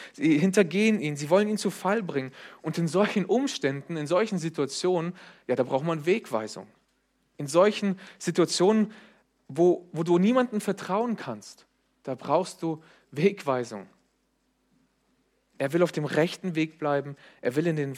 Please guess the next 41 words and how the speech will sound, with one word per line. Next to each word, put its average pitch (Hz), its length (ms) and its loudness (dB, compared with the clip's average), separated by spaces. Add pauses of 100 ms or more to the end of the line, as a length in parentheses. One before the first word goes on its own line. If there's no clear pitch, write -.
(140)
Wegen 143 340 -6
Gottes 135 360 -4
wandeln. 113 400 -10 (340)
Und 139 180 -10
mehrmals 147 440 0
betet 131 400 -6
David 120 440 -4 (140)
solche 131 420 -2
Worte. 127 480 0
Sicherlich 131 480 -2
kennt 160 280 -2
ihr 131 120 -2
diese 123 200 -10
Verse, 123 420 -4
wie 127 120 -8
auch 117 140 -8
zum 120 160 -14
Beispiel 120 420 -8 (320)
im 117 100 -16
Psalm 120 300 -4
einhundertneununddreißig, 117 1300 -4
wo 120 80 -8
er 117 60 -6
sagt, 113 340 -8 (380)
ähm, 117 260 -8
„Und 117 160 -12
sieh“, 139 320 -8 (100)
oder 110 220 -2
„Erforsche 156 480 2
mich, 156 180 -4
Gott, 147 200 0
erkenne 160 320 -2
mein 151 160 -4
Herz, 143 320 -4
prüfe 180 400 -4
mich, 156 160 -6
ob 139 100 -6
ich 127 140 -6
auf - 180 -8
rechten, 147 400 0 (520)
oder 120 280 -2